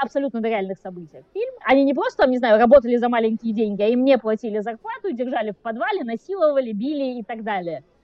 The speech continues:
И в "Вонке" очень похожая тема, просто она через песенки ля-ля-ля. То есть, типа, э, людей обманом заставляют подписать договор, э, в гостинице на комнату, а он очень длинный, они его не читают,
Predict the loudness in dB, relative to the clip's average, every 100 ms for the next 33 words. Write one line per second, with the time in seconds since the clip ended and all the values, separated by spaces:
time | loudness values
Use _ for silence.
0 | _ -2 4 4 4 4 4 4 0 2
1 | 4 4 0 _ _ 0 2 -2 -2 -4
2 | 2 2 4 2 2 -2 -2 4 4 4
3 | 2 4 2 2 -2 -2 -4 -2 -4 -2
4 | 0 2 2 0 -2 -4 _ _ _ _
5 | -6 -6 -6 -4 0 0 0 -4 _ _
6 | -2 0 2 2 2 2 4 4 4 2
7 | 2 4 4 4 0 0 2 4 6 6
8 | 6 4 -2 -2 -4 0 0 0 0 2
9 | 4 6 6 4 2 4 4 4 2 0
10 | 0 0 0 -6 -10 -12 -12 -10 -10 -10
11 | -12 _ -8 -8 2 4 4 2 2 4
12 | 4 2 0 -2 2 4 4 2 -4 -2
13 | 0 2 2 2 2 0 -2 0 0 -2